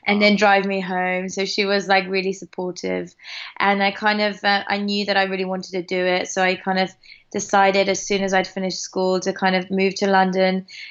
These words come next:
And then my parents were kind of really wanting me to kind of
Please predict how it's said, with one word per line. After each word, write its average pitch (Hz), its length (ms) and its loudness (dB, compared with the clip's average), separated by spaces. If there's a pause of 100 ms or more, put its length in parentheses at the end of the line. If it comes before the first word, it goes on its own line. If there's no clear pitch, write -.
(120)
And 196 180 2
then 190 180 2
my 190 160 2
parents 202 380 -2
were 202 60 -12
kind 202 260 0
of 190 140 -4 (500)
really 214 480 2
wanting 202 480 2
me 196 200 0
to - 100 -6
kind 190 220 0
of 185 60 -6